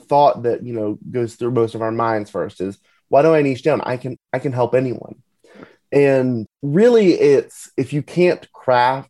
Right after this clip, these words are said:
you can't craft one set of messaging that's going to appeal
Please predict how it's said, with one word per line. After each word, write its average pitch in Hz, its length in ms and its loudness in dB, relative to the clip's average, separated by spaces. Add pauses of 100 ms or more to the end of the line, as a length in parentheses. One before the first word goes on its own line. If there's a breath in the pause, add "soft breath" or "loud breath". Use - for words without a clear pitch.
you 143 120 -6
can't - 320 -2
craft 127 500 2 (140)
one 131 340 0
set 120 220 0
of 113 100 0
messaging 104 680 -6 (640)
that's 127 200 2
going 120 280 0
to 117 180 0
appeal 107 580 -2